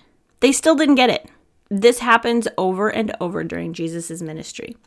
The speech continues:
They thought they knew everything because, after all, they were the Bible answer men of their time. Have you heard of the Klout score? As in K L O U T.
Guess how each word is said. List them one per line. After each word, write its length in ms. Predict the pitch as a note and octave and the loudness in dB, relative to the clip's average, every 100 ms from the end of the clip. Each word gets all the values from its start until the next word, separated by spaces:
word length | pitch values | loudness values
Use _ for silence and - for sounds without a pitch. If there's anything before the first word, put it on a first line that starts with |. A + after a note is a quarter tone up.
| _ _ _ - - | _ _ _ -20 -16
They 200 | - G#3 | 0 2
thought 360 | A#3 A#3+ A3+ G#3 | 6 6 6 4
they 140 | G#3+ | 0
knew 200 | G#3 G3 - - | 2 0 -4 0
everything 800 | B3 B3+ C4+ A#3 F#3 D#3+ A3+ - - | 0 2 -2 -2 -4 -6 -6 -10 -8
because, 380 | G3+ G#3+ F3+ E3+ | -6 -2 -4 -4
after 420 | - D3 - G3 | -6 -6 -2 0
all, 320 | E4 D#4+ D4+ - _ _ | 2 0 -4 -10 _ _
they 220 | - D#3+ F3+ | -6 -4 0
were 100 | G#3 | 0
the 80 | |
Bible 280 | A3+ A#3+ C4 | 2 2 2
answer 320 | C4+ D#4+ D#4+ | -2 -2 -2
men 260 | B3 A3+ A3+ | -2 0 -2
of 240 | - G3+ | -4 -6
their 120 | A3 A3+ | -2 -2
time. 400 | A#3+ B3 F3 E3+ _ _ _ _ _ - _ _ _ _ | -2 -4 -6 -12 _ _ _ _ _ -20 _ _ _ _
Have 180 | - C4+ | -6 -2
you 100 | C#4+ | -2
heard 300 | B3 F#4 A4+ - | -2 2 2 2
of 520 | - B3 A#3+ A#3 A3+ - - _ _ | 2 4 6 4 0 -6 -12 _ _
the 100 | F3+ | -8
Klout 440 | - F3+ D#3+ - | -6 -6 -6 -6
score? 500 | - - A3 A#3+ B3+ - _ _ _ _ _ _ _ _ _ _ | -10 -4 0 0 -2 -8 _ _ _ _ _ _ _ _ _ _
As 240 | F3+ F#3 F#3 | -6 -4 -4
in 320 | F3 E3 E3+ - _ _ _ _ _ | -6 -6 -8 -12 _ _ _ _ _
K 400 | - - G#3+ A3+ - | -14 -4 0 0 -2
L 400 | F3+ F3 G#3 - - | -6 -6 -8 -12 -8
O 140 | F#3 | -4
U 220 | F#3+ F#3 F#3 | -4 -4 -6
T. 280 | - D#3 | -8 -10